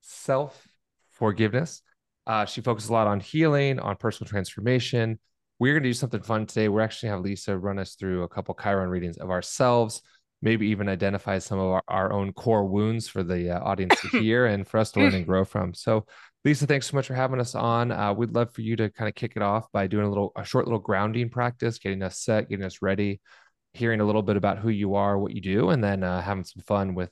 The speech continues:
Speaker 1: uh, the readings you're gonna do on our show today.
Speaker 2: Absolutely. In line with having this conscious conversation, I see us as vessels and vehicles of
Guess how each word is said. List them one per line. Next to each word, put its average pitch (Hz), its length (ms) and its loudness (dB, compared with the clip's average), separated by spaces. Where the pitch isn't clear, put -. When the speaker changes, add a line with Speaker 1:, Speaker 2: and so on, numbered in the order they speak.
Speaker 1:
uh, 92 120 0
the 95 80 -6
readings 98 400 -4
you're 90 80 -2
gonna 87 120 -2
do 87 200 -2
on 87 80 -4
our 87 80 -6
show - 180 -6
today. - 280 -8
Speaker 2:
Absolutely. 220 840 0
In 233 320 2
line 226 380 2
with 196 120 -6
having 220 320 0
this 170 160 -6
conscious 170 680 -4
conversation, 185 920 0
I 170 420 2
see 185 420 -4
us 170 440 2
as 151 420 -2
vessels 185 500 0
and 165 140 -6
vehicles 233 600 0
of 175 320 4